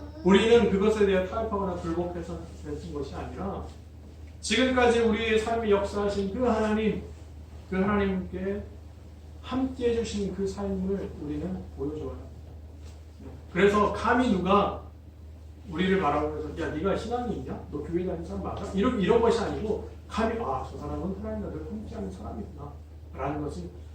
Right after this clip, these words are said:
우리의 삶으로 보여줘야 합니다. 이것이 바로 성화잖아요. 날마다 그런 삶을 살아가는 것이 중요합니다. 그러므로 순교자 기념주의를 맞이한 우리도 날마다 우리의 삶을 통해 하나님을 증거하고 신앙을 보여주는 그리스도인의 삶을 살아가야 될 줄로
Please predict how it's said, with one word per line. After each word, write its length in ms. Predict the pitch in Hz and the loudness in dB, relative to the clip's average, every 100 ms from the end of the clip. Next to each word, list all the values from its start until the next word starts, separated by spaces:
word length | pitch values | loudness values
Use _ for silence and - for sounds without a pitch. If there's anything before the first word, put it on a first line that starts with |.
| 165 | -2
우리의 240 | 185 233 | 0 0
삶으로 480 | 208 202 196 185 - | 0 0 0 -4 -6
보여줘야 280 | 139 135 - | -6 -8 -8
합니다. 160 | - - 190 | -14 -14 -8
이것이 300 | 175 220 196 | 0 0 0
바로 180 | 170 165 | -2 -4
성화잖아요. 580 | - 226 - - - - - - - - - - | -4 -6 -4 -6 -8 -10 -12 -16 -16 -18 -14 2
날마다 400 | 175 254 262 233 | 8 10 8 6
그런 200 | 208 226 | 4 4
삶을 280 | 226 220 196 | 2 0 -2
살아가는 420 | 208 214 208 190 | -2 -6 -6 -6
것이 220 | 165 - - | -8 -10 -12
중요합니다. 380 | 135 73 - - - - | -12 -12 -12 -14 -16 -6
그러므로 560 | 165 170 156 156 - - - - - | 0 2 2 0 0 -4 -12 -14 -16
순교자 480 | - 247 262 262 254 | -4 2 4 6 6
기념주의를 520 | 202 208 220 208 196 | 6 4 4 4 2
맞이한 500 | 170 156 156 160 151 147 | 2 -2 -2 -4 -4 -2
우리도 440 | 196 175 156 151 | -2 0 -2 -2
날마다 560 | 127 131 139 147 - - - - - | -2 -4 -4 -4 -4 -6 -10 -12 2
우리의 320 | 214 254 262 | 4 6 6
삶을 360 | 254 226 226 220 | 4 2 0 -2
통해 400 | 196 190 190 175 | -4 -2 -4 -4
하나님을 400 | 196 196 190 180 | -4 0 0 -2
증거하고 800 | 165 151 147 147 147 - 175 - - - - | -4 -8 -8 -6 -6 -6 -8 -8 -12 -18 -12
신앙을 480 | 214 220 214 202 | -6 -2 2 2
보여주는 560 | - 151 147 135 139 143 - 151 | 0 -4 -4 -6 -6 -8 -8 -10
그리스도인의 400 | 156 151 143 135 | -10 -8 -10 -10
삶을 300 | 165 156 147 | -12 -12 -12
살아가야 340 | - 160 156 | -12 -12 -10
될 80 | 135 | -10
줄로 180 | - | -12